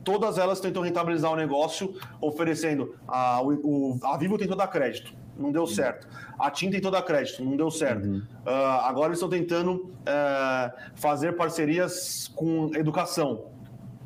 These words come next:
Speaker 1: Vamos ver se dá certo.
Speaker 2: Uhum.
Speaker 1: Então, você precisa saber rentabilizar o
Speaker 2: É,
Speaker 1: cliente.
Speaker 2: não
Speaker 1: Ter
Speaker 2: quer
Speaker 1: cliente só não quer dizer nada,
Speaker 2: não,
Speaker 1: entendeu?
Speaker 2: não, não quer dizer que vale zero, né?
Speaker 1: É, exato.
Speaker 2: Não é assim, ah, by the book, uma empresa que não gera caixa não deveria,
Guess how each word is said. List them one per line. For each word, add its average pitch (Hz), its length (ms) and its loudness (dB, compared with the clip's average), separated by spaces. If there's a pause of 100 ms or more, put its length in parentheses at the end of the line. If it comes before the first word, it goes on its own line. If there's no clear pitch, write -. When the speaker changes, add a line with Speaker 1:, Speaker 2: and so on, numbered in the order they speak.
(120)
Speaker 1:
Vamos 156 220 0
ver 170 80 2
se 170 80 -2
dá 185 100 4
certo. 123 400 2
Speaker 2:
Uhum. 117 140 2 (260)
Speaker 1:
Então, 269 400 0 (440)
você - 180 -2
precisa 196 180 -2
saber 202 200 0
rentabilizar 208 520 2
o 156 40 4
Speaker 2:
É, - 40 2
Speaker 1:
cliente. 139 240 0
Speaker 2:
não 170 80 2
Speaker 1:
Ter 190 60 2
Speaker 2:
quer 180 80 2
Speaker 1:
cliente 190 260 2
só 190 140 2
não 220 60 -2
quer 220 100 0
dizer 208 140 2
nada, 165 260 2
Speaker 2:
não, 143 100 4
Speaker 1:
entendeu? 139 220 2
Speaker 2:
não, 175 140 -2
não 139 40 2
quer 151 200 2
dizer 147 220 2
que 151 100 -2
vale 139 260 2
zero, 113 400 2
né? 175 320 2
Speaker 1:
É, - 20 2
exato. 147 360 2
Speaker 2:
Não 120 80 0
é 135 80 2
assim, 127 240 -4
ah, 123 400 0 (760)
by 127 300 0
the 165 100 0
book, 120 560 -2
uma 110 200 -4
empresa 120 340 -4
que 117 140 -6
não 135 240 0
gera 127 260 -2
caixa 120 460 -6
não 120 180 -2
deveria, 123 460 -2